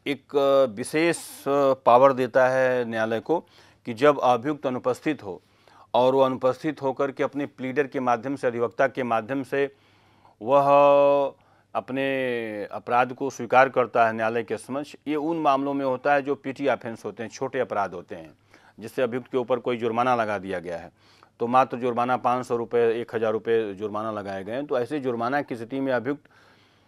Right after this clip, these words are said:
यदि न्यायालय के समक्ष हाजिर न भी हो, तो न्यायालय उस हा-, उस अभियुक्त को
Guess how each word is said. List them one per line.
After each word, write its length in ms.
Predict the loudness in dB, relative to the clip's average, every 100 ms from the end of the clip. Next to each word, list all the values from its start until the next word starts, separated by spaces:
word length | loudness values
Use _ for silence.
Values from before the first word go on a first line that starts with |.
| _ -8
यदि 180 | -4
न्यायालय 320 | 0 2 2 0
के 120 | -4
समक्ष 420 | -6 -6 -6 -2 2 6 4 2 -4 -14
हाजिर 440 | 0 2 2 -2
न 160 | -2 0
भी 140 | 0
हो, 300 | 0 -2 -6 _ _
तो 80 | -8
न्यायालय 420 | -4 0 2 2
उस 220 | 0 -2 -6
हा-, 180 | -6 -6
उस 180 | -6 -6 -6
अभियुक्त 340 | -4 -8 -8
को 280 | 0 0